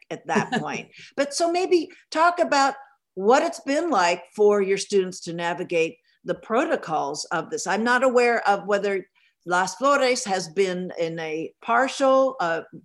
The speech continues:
Speaker 2: Mm-hmm.
Speaker 1: you know, a, or a, a virtual kind of teaching setting.
Speaker 2: Right. Well, our district, Capistrano Unified, um, has been with students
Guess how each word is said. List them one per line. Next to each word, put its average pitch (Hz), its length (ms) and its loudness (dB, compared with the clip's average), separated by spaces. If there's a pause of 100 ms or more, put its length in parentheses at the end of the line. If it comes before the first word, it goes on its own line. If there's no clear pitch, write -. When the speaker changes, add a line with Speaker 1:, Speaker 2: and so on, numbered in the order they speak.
Speaker 2:
Mm-hmm. 165 240 -8
Speaker 1:
you 170 140 -8
know, 160 180 -6
a, 139 200 -8 (120)
or 170 340 0
a, - 280 -4 (100)
a 170 80 -4
virtual 180 680 0
kind 165 340 -6
of 151 140 -10
teaching 156 480 -8
setting. 117 500 -10 (200)
Speaker 2:
Right. 175 460 -6 (340)
Well, 247 260 4
our 247 120 -2
district, 220 680 -4
Capistrano 196 400 -8
Unified, 165 800 -4
um, 170 280 -2
has 170 560 -4
been 175 680 2 (260)
with 202 220 2
students 202 840 -4